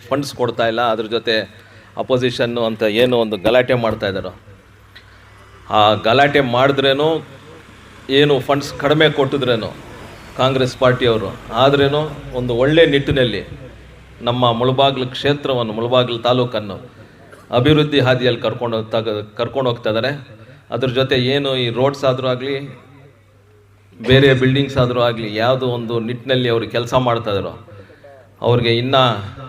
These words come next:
ಕಾಂಗ್ರೆಸ್ ಪಾರ್ಟಿ ಆದರೂ ಆಗಲಿ, ಯಾವುದಾದ್ರೂ ಆಗಲಿ, ಅವ್ರಿಗೆ ಅನುದಾನ ಕೊಡಲಿ. ಒಂದು ಒಳ್ಳೆ ನಿಟ್ಟಿನಲ್ಲಿ ನಮ್ಮ ಮುಳಬಾಗಿಲು ಕ್ಷೇತ್ರದ ಜನತೆಗೆ ಒಳ್ಳೇದು ಮಾಡ್ತಾರೆ ಅಂತ ನಂಬಿಕೆ ಅಂದಿದೆ. ಯಾಕಂದರೆ ಅಲ್ಲಿ ಅವರು ಸೆಷನ್ಸಲ್ಲಿ ಮಾಡುವಾಗ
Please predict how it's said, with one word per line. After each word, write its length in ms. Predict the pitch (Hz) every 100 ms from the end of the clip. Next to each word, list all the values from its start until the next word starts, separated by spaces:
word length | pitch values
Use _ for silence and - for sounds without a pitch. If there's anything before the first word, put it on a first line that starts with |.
| - - - - _ _ _ _ _ _ - - -
ಕಾಂಗ್ರೆಸ್ 440 | 120 127 127 117
ಪಾರ್ಟಿ 300 | - 127 127
ಆದರೂ 240 | 123 120 117
ಆಗಲಿ, 380 | 117 113 123 104
ಯಾವುದಾದ್ರೂ 420 | 117 131 120 104
ಆಗಲಿ, 560 | 98 - - - - - - - - - -
ಅವ್ರಿಗೆ 680 | 113 120 113 110 101 - - - -
ಅನುದಾನ 440 | 123 131 135 131
ಕೊಡಲಿ. 580 | 117 127 127 135 143 139 127 135 143 - -
ಒಂದು 240 | 110 113 113
ಒಳ್ಳೆ 240 | 127 143
ನಿಟ್ಟಿನಲ್ಲಿ 500 | 135 127 117 120 120
ನಮ್ಮ 240 | 113 113 113 104
ಮುಳಬಾಗಿಲು 580 | 101 107 113 117 117 107
ಕ್ಷೇತ್ರದ 800 | - 123 123 117 113 104 95 95 - - 90
ಜನತೆಗೆ 380 | 110 120 117 113
ಒಳ್ಳೇದು 400 | 107 110 127 123
ಮಾಡ್ತಾರೆ 420 | 113 120 120 117
ಅಂತ 220 | 113 107 107
ನಂಬಿಕೆ 400 | 104 127 143 127
ಅಂದಿದೆ. 540 | 95 87 87 - - - - - _ _ -
ಯಾಕಂದರೆ 400 | 117 143 143 139
ಅಲ್ಲಿ 160 | 135 135
ಅವರು 400 | 131 123 117 110
ಸೆಷನ್ಸಲ್ಲಿ 600 | - 120 160 151 139 120
ಮಾಡುವಾಗ 420 | 131 135 123 123